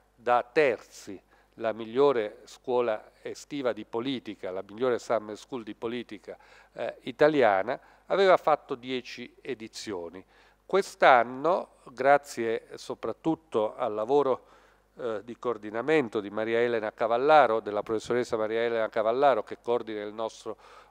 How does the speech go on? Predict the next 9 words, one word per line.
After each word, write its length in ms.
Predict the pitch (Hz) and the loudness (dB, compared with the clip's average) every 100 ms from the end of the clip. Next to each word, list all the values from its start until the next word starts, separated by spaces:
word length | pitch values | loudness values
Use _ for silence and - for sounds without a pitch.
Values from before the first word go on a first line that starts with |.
| - | -10
eh, 320 | 113 107 101 - - | -6 -6 -6 -12 -14
il 160 | 98 110 | -10 -4
nostro, 560 | 110 - 110 104 104 _ _ | -4 -6 -8 -8 -8 _ _
eh, 580 | 113 107 101 98 98 95 - - _ - | -10 -8 -8 -10 -10 -12 -16 -20 _ -20
eh, 440 | - 107 101 95 90 - - | -12 -8 -6 -6 -10 -16 -18
i 60 | 110 | -8
nostri 300 | 110 - 113 | -8 -8 -10
comitati 540 | 117 107 - 127 110 | -10 -6 -2 -2 -4
scientifici, 840 | - 147 151 151 120 - 156 190 | -10 -10 -10 -10 -12 -10 -12 -12